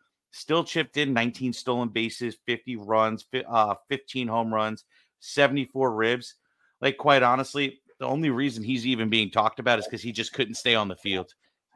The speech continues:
Um, you know, m-, maybe he was getting some tips from Alberto Mondesi, and things just kinda took a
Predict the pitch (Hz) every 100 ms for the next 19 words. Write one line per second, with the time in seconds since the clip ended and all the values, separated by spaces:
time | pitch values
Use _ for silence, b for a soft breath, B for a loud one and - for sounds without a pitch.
0 | - - 113 104 104 - - 127 123 104
1 | 113 - 123 131 127 120 123 104 127 110
2 | 113 110 - 127 - 113 117 113 113 110
3 | 110 101 107 113 - 123 117 107 101 87
4 | 107 98 113 - 117 104 120 107 104 98